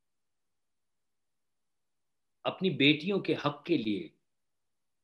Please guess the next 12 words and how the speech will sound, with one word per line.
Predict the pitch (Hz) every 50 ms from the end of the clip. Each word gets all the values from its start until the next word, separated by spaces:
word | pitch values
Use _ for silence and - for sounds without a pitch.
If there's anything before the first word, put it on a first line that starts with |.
| _ -
एक, | 117 117 113 110 107 - _ - - - _ _ -
एक | - 113 107 101 -
मुहिम | 110 98 101 127 139 123
शुरू | 104 - - - 101 90 87
की। | - - 104 117 - _ _ _ _ _ _ _ _ _ _ _ _ _ - 104
Uh, | 101 98
he | - - _ _ - 131 135 120
did | 127 123 135
not | 147 143 123 110
believe | 110 117 123 131 131 123 117
in | 123 120 120 117 117 120 - - 101 -
gender | 120 117 113 113 120 120